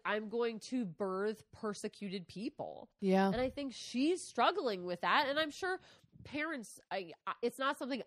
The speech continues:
Speaker 1: I ever had to deal with as a very privileged person, but there are definitely people who are like, "I don't know if I wanna birth a child into this mayhem."
Speaker 2: Yeah.
Speaker 1: Like, being who I am. So, to escape from her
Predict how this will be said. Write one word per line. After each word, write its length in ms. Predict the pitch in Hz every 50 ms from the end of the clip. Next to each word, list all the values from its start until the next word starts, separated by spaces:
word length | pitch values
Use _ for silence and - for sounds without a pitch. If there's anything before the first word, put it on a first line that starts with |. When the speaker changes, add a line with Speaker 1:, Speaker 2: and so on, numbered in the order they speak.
| -
Speaker 1:
I 220 | 175 175 175 196 202
ever 300 | - 190 202 185 208 208
had 300 | 180 190 180 165 170 170
to 100 | - 330
deal 340 | 269 240 - 202 208 190 190
with 180 | 185 208 233 - -
as 240 | - 180 185 196 -
a 40 | 202
very 240 | 190 202 196 196
privileged 540 | 185 - - 208 196 175 196 190 170 - - -
person, 380 | - 208 214 - - 180 165
but 200 | 165 170 165 -
there 280 | - 190 196 185 185 - -
are 460 | - 185 185 190 196 190 190 175 175 - - - - - - - - 180 160 _ -
definitely 580 | - 302 - 269 226 294 262 240 220 226 220 202
people 300 | - 240 262 233 294 247
who 80 | 233 233
are 80 | 233
like, 220 | 233 214 196 190 - - -
"I 260 | - 196 196 226 254
don't 360 | 247 202 - 240 226 220 202 190
know 160 | 202 208 220
if 100 | 196 214
I 80 | 202
wanna 160 | 196 202 202 190
birth 280 | 160 202 196 202 196
a 60 | 190
child 520 | 175 - - - 185 185 190 185 175 170 - - -
into 320 | 196 190 190 185 - 208
this 240 | 175 185 190 170 -
mayhem." 880 | 180 165 165 165 165 170 170 165 143 143 147 - - - 113 135 151 -
Speaker 2:
Yeah. 280 | - 175 180 214 269 269 - -
Speaker 1:
Like, 220 | 180 185 160 -
being 260 | - 185 175 165 170 165
who 120 | 180 175
I 100 | 160 147
am. 440 | 151 151 139 95 87 95 92 95 - _ _ _ _ _ _ _ _ _ _ _ - -
So, 540 | 180 - - 254 233 226 214 208 208 208 - - - - - - - - -
to 100 | - 285 277
escape 380 | 254 - - 226 220 220 214
from 180 | - 285 285 302
her 300 | 320 392 381 392 370